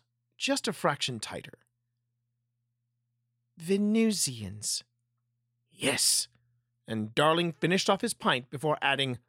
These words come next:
"Amaru is the landing point for a full-scale invasion from the planet Venus."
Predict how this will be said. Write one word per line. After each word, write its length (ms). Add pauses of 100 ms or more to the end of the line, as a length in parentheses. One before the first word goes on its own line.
(720)
"Amaru 640 (360)
is 180
the 100
landing 460
point 320 (160)
for 200
a 80
full-scale 1000
invasion 720 (440)
from 200
the 80
planet 560 (180)
Venus." 560